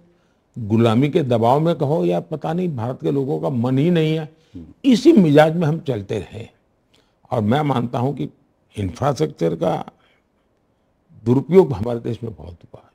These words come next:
Speaker 1: इंफ्रास्ट्रक्चर का पहले मतलब ये होता था, जितना बड़ा प्रोजेक्ट, उतनी ज़्यादा मलाई। तो ये मलाई फैक्टर से इंफ्रास्ट्रक्चर जुड़ गया था,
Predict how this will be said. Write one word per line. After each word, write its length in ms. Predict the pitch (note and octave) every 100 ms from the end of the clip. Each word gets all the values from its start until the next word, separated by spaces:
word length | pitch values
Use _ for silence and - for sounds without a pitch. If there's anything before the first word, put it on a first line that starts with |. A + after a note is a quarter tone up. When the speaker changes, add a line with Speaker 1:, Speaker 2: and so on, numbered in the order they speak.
| _
Speaker 1:
इंफ्रास्ट्रक्चर 580 | B2+ B2+ D3+ D#3 D3 D#3+
का 120 | D3
पहले 320 | E3+ C3 A2 D3
मतलब 360 | C#3+ C#3+ D3+
ये 60 | C3
होता 340 | B2+ B2+ A#2
था, 220 | G#2+ B2+ _ _ _ _ _ _
जितना 440 | A2 A2+ C3 D3 D#3+
बड़ा 260 | B2 C3
प्रोजेक्ट, 600 | D#3+ D3 D#3 F#3 F#3+ _ _ _ _ _ C#3+
उतनी 300 | C#3 D#3+ B2
ज़्यादा 300 | A#2+ A#2 A#2+
मलाई। 440 | G#2+ E2+ D2+ D2+ _ _ _ _ _ _ _ _ -
तो 60 | E3+
ये 100 | F#3+
मलाई 600 | C#3 A2 G2+ A2 D3 E3
फैक्टर 460 | D#3+ E3 E3 F#3+
से 120 | D#3+
इंफ्रास्ट्रक्चर 580 | F#3+ D3+ E3+ D#3+ E3 F#3
जुड़ 260 | C3 C3 C3
गया 320 | A2+ G#2 F#2+
था, 260 | G2 B2+